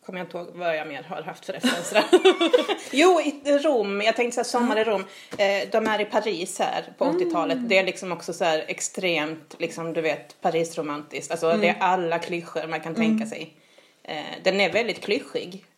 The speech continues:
Speaker 1: överlag.
Speaker 2: Ja.
Speaker 1: Men på ett, eh, korrekt sätt.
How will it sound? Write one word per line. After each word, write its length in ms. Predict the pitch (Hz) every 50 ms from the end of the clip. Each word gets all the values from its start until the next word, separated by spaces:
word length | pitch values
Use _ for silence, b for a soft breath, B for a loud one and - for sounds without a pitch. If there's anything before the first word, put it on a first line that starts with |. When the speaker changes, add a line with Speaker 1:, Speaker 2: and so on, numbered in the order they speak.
| _
Speaker 1:
överlag. 520 | - - 196 190 196 214 226 214 165 175 180 180
Speaker 2:
Ja. 220 | 175 185 202 - - - -
Speaker 1:
Men 220 | 214 208 202 196 196
på 160 | - 220 208
ett, 340 | 202 202 - - _ - -
eh, 760 | 196 190 190 190 190 190 190 196 196 196 247 - - - 202 - _
korrekt 360 | - 233 214 208 202 - -
sätt. 300 | - - 190 247 -